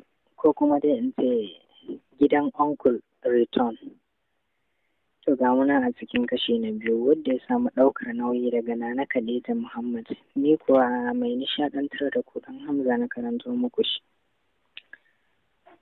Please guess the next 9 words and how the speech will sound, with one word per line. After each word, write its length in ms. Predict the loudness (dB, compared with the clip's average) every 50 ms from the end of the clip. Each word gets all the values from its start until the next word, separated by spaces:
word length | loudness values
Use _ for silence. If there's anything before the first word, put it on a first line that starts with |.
| _ 2 2 2 2 0 -2 -6 -10 -10 -10 -12 -16 -18 -20 _ _ _ _ _ _ _ _ _ _ _ _ _ _ _ _ _ _ -12 -10
To 80 | -8 -6
alhamdulillah. 840 | -6 -6 -6 -6 -4 -2 -2 0 0 0 -2 -2 -6 -8 -10 -14 -14 -16 _ _ _ _ _ _ _ _ _ _ _ _ _ -20 -10 _ 0
A 40 | 2
littafi 540 | 4 4 4 4 2 0 2 4 4 4 4
da 80 | 6 4
ya 100 | 4 4
gabata 460 | 4 2 2 2 2 2 2 0 2
dai 560 | 2 2 4 4 2 2 0 -2 -2 -4 -6 -8 _ _ _ -6
na 180 | -4 -2 -2